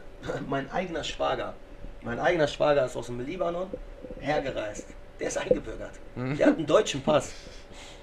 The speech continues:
Speaker 1: Versteht ihr, was ich meine? Meine,
Speaker 2: Ja.
Speaker 1: meine, meine Geschwister sind alle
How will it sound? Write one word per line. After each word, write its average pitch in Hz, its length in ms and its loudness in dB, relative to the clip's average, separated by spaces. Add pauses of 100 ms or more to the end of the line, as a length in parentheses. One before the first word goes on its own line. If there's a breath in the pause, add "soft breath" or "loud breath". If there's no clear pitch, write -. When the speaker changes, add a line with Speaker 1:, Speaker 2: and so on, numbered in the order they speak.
Speaker 1:
Versteht 202 300 2
ihr, 202 80 6
was - 160 4
ich - 60 -6
meine? 131 260 2
Meine, 147 260 2
Speaker 2:
Ja. - 80 0
Speaker 1:
meine, 143 340 6
meine 147 220 2
Geschwister 143 640 2 (840)
sind 147 340 0
alle 254 360 8